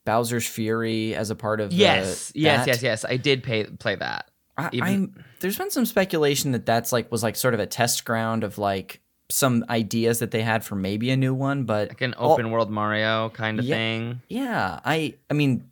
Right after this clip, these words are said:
Speaker 1: this is a long-winded road of me to say that, like, I also would have expected a, a new three D experience by this point in,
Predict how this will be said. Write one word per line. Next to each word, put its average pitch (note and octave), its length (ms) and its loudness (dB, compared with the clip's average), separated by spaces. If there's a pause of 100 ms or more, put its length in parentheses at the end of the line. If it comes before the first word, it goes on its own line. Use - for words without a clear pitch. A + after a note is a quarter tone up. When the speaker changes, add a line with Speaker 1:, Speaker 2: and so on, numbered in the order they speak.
Speaker 1:
this C3+ 160 0
is A#2+ 140 -4
a A#2+ 80 0
long-winded A2+ 680 2
road G#2+ 300 0
of G#2 140 -4
me G#2+ 240 -2
to G2+ 80 -2
say G#2 300 0
that, G2 220 -4
like, F#2+ 380 -4 (160)
I A#2 200 2
also C3+ 340 6
would A2 140 4
have G2+ 100 -2
expected G2 560 -4
a, F#2+ 400 -6
a G#2 40 0
new G2 360 -2 (100)
three G#2 220 -6
D G2 140 -2
experience F#2 520 -6
by F#2 160 -4
this F#2 180 -6
point F2+ 360 -6 (100)
in, F3 460 0